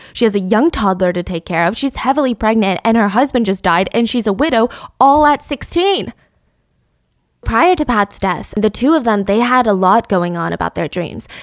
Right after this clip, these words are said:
They had ambitions. They had all these things that they wanted to conquer in life.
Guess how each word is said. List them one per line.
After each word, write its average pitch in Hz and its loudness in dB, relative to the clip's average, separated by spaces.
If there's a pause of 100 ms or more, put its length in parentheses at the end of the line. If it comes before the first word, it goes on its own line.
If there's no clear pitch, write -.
They 202 0
had 196 0
ambitions. 196 0
They 196 0
had 196 0
all 202 2
these 254 -2
things 226 2
that 214 -2
they 208 -2
wanted 196 0
to 196 -6
conquer 190 -2
in 175 -2
life. 170 -6